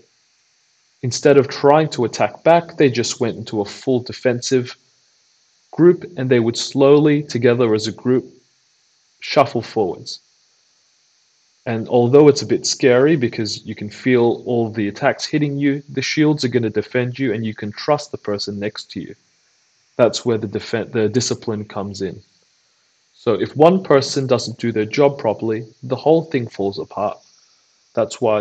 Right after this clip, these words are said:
it's one example of Roman discipline and tactics. As you can see here to the right, there's an example. This is a reenactment, meaning these are people who, um, look at historical sources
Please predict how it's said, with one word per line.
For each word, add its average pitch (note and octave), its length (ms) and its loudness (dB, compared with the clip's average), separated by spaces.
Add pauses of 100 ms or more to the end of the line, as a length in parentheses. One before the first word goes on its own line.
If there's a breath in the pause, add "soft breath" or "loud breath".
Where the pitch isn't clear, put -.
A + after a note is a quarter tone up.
(280)
it's - 160 -14
one A#2 260 -2
example G#2+ 480 -6
of G2 140 -10
Roman G#2 360 -6 (140)
discipline G2 460 -10
and E2 100 -12
tactics. - 720 -14 (1120)
As A2 140 -14
you A2 60 -4
can G#2 160 -10
see A2 220 -2
here C3 240 2
to C3 120 -6
the G#2 140 0 (120)
right, D#3+ 160 4 (440 soft breath)
there's F3 240 4
an B2+ 40 2
example. A#2+ 520 0 (180)
This C#3+ 140 -6
is A#2+ 120 -2
a G#2 140 2 (300)
reenactment, C3 1000 -2
meaning A2 320 -4
these B2 220 -2
are A2 200 -2
people C#3+ 480 -2 (460 loud breath)
who, A#2+ 320 2 (500)
um, A2 280 0 (720)
look E3 200 0
at - 80 2 (100)
historical A#2 540 0
sources C#3 680 0